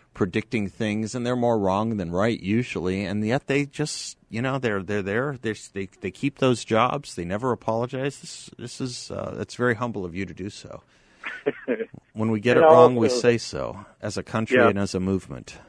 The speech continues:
Speaker 1: Yeah.
Speaker 2: Well, you deserve it.
Speaker 1: Oh,
Speaker 2: Uh,
Speaker 1: well, thanks.
Speaker 2: and I also wanted to put my two cents in to, uh, to let you know that, uh, millions of us around the world are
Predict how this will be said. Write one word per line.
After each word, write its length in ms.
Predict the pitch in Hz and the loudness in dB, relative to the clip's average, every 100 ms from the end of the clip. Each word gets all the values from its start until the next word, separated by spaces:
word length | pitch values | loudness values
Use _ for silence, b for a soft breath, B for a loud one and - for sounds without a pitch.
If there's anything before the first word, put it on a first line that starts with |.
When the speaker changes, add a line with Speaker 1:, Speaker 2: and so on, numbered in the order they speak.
| b - | b -18
Speaker 1:
Yeah. 280 | 78 73 - | -14 -12 -10
Speaker 2:
Well, 320 | 160 135 123 | 4 6 8
you 160 | 120 123 | 4 -2
deserve 460 | 107 - 110 98 | -6 -2 0 0
it. 140 | 87 - - | -6 -14 -14
Speaker 1:
Oh, 20 | 82 | -8
Speaker 2:
Uh, 40 | 95 92 90 | -6 -6 -10
Speaker 1:
well, 140 | - - _ _ | -14 -20 _ _
thanks. 280 | - _ _ _ _ _ - | -20 _ _ _ _ _ 4
Speaker 2:
and 160 | 151 | 8
I 120 | 156 | 10
also 440 | 165 165 - 175 151 | 12 10 8 6 6
wanted 380 | 143 147 135 - | 6 2 0 -2
to 120 | 131 | -4
put 280 | - 143 - | 0 -4 0
my 180 | 131 117 - | -2 -2 -6
two 100 | 135 - | -10 -6
cents 240 | 139 123 - | -4 -4 -4
in 440 | 135 123 120 117 107 _ _ _ _ _ - | 0 2 2 -2 -8 _ _ _ _ _ -6
to, 340 | 123 117 110 | 0 0 2
uh, 300 | 110 104 104 101 - | 2 2 0 -4 -8
to 60 | 117 110 | -2 0
let 120 | 104 - | -2 -6
you 60 | 110 | -4
know 300 | 107 104 104 | -2 0 -2
that, 280 | 98 101 98 _ 107 | 0 0 0 _ -4
uh, 300 | 101 95 90 _ _ _ _ _ _ _ | -2 -2 -6 _ _ _ _ _ _ _
millions 720 | 120 120 135 147 143 143 131 - | -6 -2 6 8 8 4 -2 -4
of 160 | 113 | -2
us 160 | 113 113 - | 2 2 0
around 320 | 107 107 110 | 0 2 2
the 60 | 104 | 0
world 460 | 104 107 107 110 - - | 2 4 6 4 2 -4
are 520 | 95 98 95 95 92 | 0 2 2 0 -4